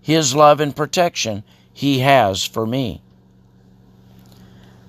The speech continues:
You know, sometimes I have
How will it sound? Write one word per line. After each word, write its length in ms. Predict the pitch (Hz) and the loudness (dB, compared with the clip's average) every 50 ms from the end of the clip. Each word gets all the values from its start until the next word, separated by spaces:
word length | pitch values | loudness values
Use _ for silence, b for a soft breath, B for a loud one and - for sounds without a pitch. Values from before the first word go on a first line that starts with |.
| b b b b - - - - - - - - - - - | b b b b -20 -20 -20 -20 -20 -20 -20 -20 -20 -12 -4
You 140 | - 151 | 0 2
know, 220 | 165 180 190 196 185 | 4 6 6 6 4
sometimes 800 | - - - 202 214 220 202 - 160 143 139 135 131 123 110 127 | 2 0 0 0 0 -2 -2 -2 0 0 0 0 -2 -4 -2 -2
I 220 | 117 120 123 123 | 0 0 0 -2
have 440 | 120 131 127 113 104 95 - - - | -2 -2 -2 -2 -2 -4 -8 -18 -20